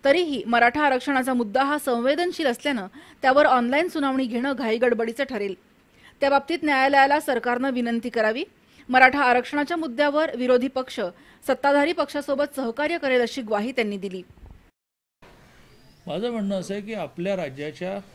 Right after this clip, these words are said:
Speaker 2: वकिलांनी अतिशय स्ट्रॉंग बाजू मांडायला पाहिजे होती की ही घाई होईल,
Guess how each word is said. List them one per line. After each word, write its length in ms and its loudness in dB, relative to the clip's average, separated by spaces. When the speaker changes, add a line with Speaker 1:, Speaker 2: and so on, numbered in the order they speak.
Speaker 2:
वकिलांनी 520 -10
अतिशय 480 -14
स्ट्रॉंग 460 -8
बाजू 240 -6
मांडायला 300 -10
पाहिजे 180 -12
होती 160 -12
की 140 -12
ही 100 -4
घाई 280 -12
होईल, 280 -6